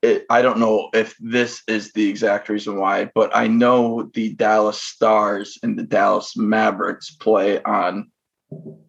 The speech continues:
different days every day. So I don't know if they're trying to match, like, the market so they can make as much money as possible, which I wouldn't make,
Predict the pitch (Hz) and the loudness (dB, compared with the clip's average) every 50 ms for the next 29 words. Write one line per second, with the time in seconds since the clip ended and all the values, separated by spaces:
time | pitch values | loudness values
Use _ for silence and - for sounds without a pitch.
0 | _ _ _ - 135 120 - - 127 110 98 92 - 110 104 104 107 107 117 107 | _ _ _ 0 0 2 2 2 0 0 0 0 0 2 2 2 2 2 2 0
1 | 101 95 98 95 98 101 92 92 110 117 117 - 127 110 117 127 135 - 127 127 | 0 0 -2 -2 -2 -2 0 0 0 0 2 2 2 4 4 2 2 2 0 2
2 | 123 120 113 - - 117 101 98 - - - 113 107 107 110 110 110 110 - - | 2 2 0 0 -2 -2 -2 -2 -4 -6 -4 -2 -2 0 0 0 -2 -2 -4 -2
3 | 117 107 104 104 98 92 82 - - _ - - - - - - - _ _ _ | 0 0 2 2 0 0 -2 -6 -10 _ -14 -12 -12 -12 -14 -18 -20 _ _ _
4 | _ - 110 110 107 104 104 107 110 107 - - - 85 95 92 92 - - - | _ -4 -2 0 2 2 2 0 -2 -4 -6 -4 -2 0 0 0 0 0 -2 -2
5 | 98 95 104 101 101 104 110 107 - - 117 117 113 - - - 110 98 92 90 | 0 2 2 2 4 2 2 0 0 2 2 2 2 -2 -2 0 2 2 2 0
6 | 82 80 - - _ _ _ _ _ _ _ _ _ - 104 101 - - 107 101 | -2 -4 -10 -16 _ _ _ _ _ _ _ _ _ -6 -6 -6 -4 -4 -4 -2
7 | 95 104 101 104 104 - 104 98 - - 98 104 110 107 107 - - - _ _ | -2 -2 -2 -4 -2 -4 -6 -6 -6 -6 -2 0 2 2 0 0 -4 -10 _ _
8 | _ _ - _ _ - - - - - 147 151 - - - 110 107 117 - - | _ _ -20 _ _ -4 -2 0 0 0 -2 -4 -6 -2 0 2 2 2 2 2
9 | 127 117 107 101 95 - - - - _ - - - - - _ _ _ _ - | 2 2 2 0 -2 -6 -10 -12 -16 _ -20 -20 -20 -20 -20 _ _ _ _ 0
10 | - 156 185 190 180 120 - 120 120 117 110 - - | 2 2 4 2 0 0 2 2 2 2 0 -2 -4